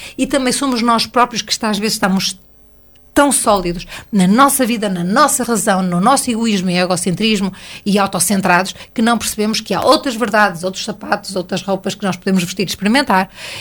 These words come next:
E por isso, esta questão da flexibilidade e de perceber que as pessoas têm todas, eh, têm todas, eh, as, as suas razões,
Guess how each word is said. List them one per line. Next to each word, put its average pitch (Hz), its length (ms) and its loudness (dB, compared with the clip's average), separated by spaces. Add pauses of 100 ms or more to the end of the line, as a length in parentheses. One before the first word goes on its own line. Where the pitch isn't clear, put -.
(140)
E 220 120 2
por 220 200 0
isso, 233 180 0 (220)
esta 233 260 -2
questão 233 380 -2
da 208 120 0
flexibilidade 202 960 0
e 196 80 -4
de 180 80 -6
perceber 202 540 -2 (380)
que 208 340 0
as 190 120 -2
pessoas - 200 -4
têm 214 180 0
todas, 202 520 -2
eh, 190 140 -2 (220)
têm 208 160 0
todas, 202 600 -2 (180)
eh, 185 460 0
as, - 180 0
as 208 120 2
suas 208 200 0
razões, 202 560 0